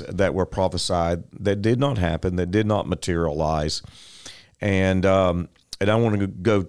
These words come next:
too deep in the weeds here on this particular, uh,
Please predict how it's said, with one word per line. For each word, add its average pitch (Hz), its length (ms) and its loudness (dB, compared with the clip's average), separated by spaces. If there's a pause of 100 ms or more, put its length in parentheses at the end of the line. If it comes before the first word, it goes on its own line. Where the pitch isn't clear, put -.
(140)
too 143 180 2
deep 113 280 2
in 101 140 2
the 92 80 2
weeds 110 500 2
here 90 460 2
on 90 160 2
this 98 160 0
particular, 87 920 -2
uh, 80 360 -2